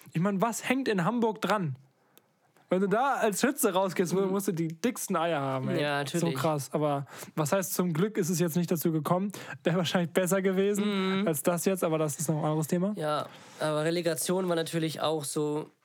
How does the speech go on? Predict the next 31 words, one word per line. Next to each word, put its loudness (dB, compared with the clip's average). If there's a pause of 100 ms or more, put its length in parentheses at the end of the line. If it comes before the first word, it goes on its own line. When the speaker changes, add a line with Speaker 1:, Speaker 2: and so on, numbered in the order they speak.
(140)
Speaker 2:
äh, -4
irgendwie, -2 (800)
nee, 2
ich -2
glaub, 0
nicht 0
wenige 0
hätten's -2
dem -2
H 0
S -4
V -2
wirklich -4
mal -4
gegönnt -8
jetzt. -14 (380)
Also 2
Speaker 1:
Ja. 2
Speaker 2:
nach, 0
nach 0
der, 0
Speaker 1:
Ja. 0
Speaker 2:
nach -2
vier, 0
vierten -2
Plätzen -2
in 0
den 2
letzten -2
vier -2
Saisons, -2